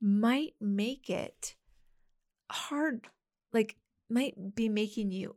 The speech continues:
oversensitive to things that people are saying." And I said, "In fairness, Connor, you know that I will go head to head against anybody that is gonna give you crap."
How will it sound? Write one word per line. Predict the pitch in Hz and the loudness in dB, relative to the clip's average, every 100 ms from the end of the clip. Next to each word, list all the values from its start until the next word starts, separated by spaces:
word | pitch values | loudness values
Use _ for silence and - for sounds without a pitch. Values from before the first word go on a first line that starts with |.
| - | 0
oversensitive | 196 196 196 - 180 - - | 2 2 -2 -4 -8 -10 -14
to | - | -12
things | - 196 196 | -10 -8 -10
that | - | -12
people | - 208 - | -14 -12 -12
are | |
saying." | - - - 208 _ _ _ _ _ _ - | -14 -14 -18 -20 _ _ _ _ _ _ 4
And | 196 | 4
I | |
said, | 185 190 180 - - _ _ - | 6 2 -4 -8 -20 _ _ 2
"In | 220 226 | 4 4
fairness, | 202 202 196 180 165 | 0 0 0 -2 -8
Connor, | - - 180 185 165 - _ | -10 -10 -8 -8 -14 -20 _
you | - 202 214 | 2 4 4
know | 202 185 - 175 | 2 -2 -2 -4
that | - - _ | -6 -8 _
I | 190 175 - - 175 - _ _ - - _ _ _ _ _ _ _ _ _ - | 0 0 0 -6 -10 -14 _ _ -20 -20 _ _ _ _ _ _ _ _ _ 2
will | 196 | 2
go | 165 185 185 | 2 2 2
head | 185 185 | 2 0
to | 175 | -4
head | 170 165 165 | -4 -6 -8
against | 175 170 165 - | -8 -6 -6 -6
anybody | 165 180 - - - | -6 -6 -8 -10 -10
that | - - | -10 -8
is | 165 | -8
gonna | - 175 190 _ _ _ _ _ - _ _ _ _ 170 | -8 -12 -14 _ _ _ _ _ -20 _ _ _ _ -4
give | 190 | -4
you | - | -4
crap." | - 185 - - | -8 -6 -6 -8